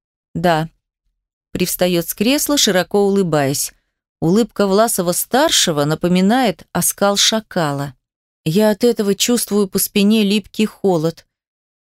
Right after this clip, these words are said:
Вот мы и встретились. Двигается ближе. Плавно обходит по кругу, продолжая так же неприлично нагло меня рассматривать.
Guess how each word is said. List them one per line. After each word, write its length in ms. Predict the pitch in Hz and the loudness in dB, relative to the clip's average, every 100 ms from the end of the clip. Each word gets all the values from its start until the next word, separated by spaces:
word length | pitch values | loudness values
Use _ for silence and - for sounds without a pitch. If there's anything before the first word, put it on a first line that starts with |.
| _ | _
Вот 340 | 139 151 185 - | -4 0 0 0
мы 200 | 226 254 | 0 0
и 20 | |
встретились. 1000 | - - 180 151 - 156 147 - - - _ _ _ _ _ _ _ _ _ _ _ | -2 -4 -2 -2 -2 -4 -4 -6 -8 -14 _ _ _ _ _ _ _ _ _ _ _
Двигается 800 | 156 165 185 170 180 175 - 190 | -4 0 0 2 0 0 -2 -4
ближе. 540 | 175 170 147 131 135 - _ _ _ _ | -2 0 0 -2 -6 -12 _ _ _ _
Плавно 480 | 165 208 254 190 165 | -2 0 0 0 0
обходит 500 | 160 - 254 202 190 | -2 -2 0 0 -2
по 160 | - 156 | -2 -4
кругу, 540 | - 196 240 220 226 - _ _ _ | -2 0 0 0 -2 -4 _ _ _
продолжая 560 | 190 190 202 196 226 214 | -2 2 2 2 2 2
так 280 | - 220 196 | 2 0 2
же 120 | 208 | 0
неприлично 720 | 202 208 208 233 233 - 277 | 0 0 0 0 0 0 2
нагло 460 | 269 220 202 208 214 | 2 2 2 0 2
меня 260 | 196 180 | 2 2
рассматривать. 840 | 185 196 165 147 - 151 147 - | 0 -2 -4 -8 -8 -10 -10 -14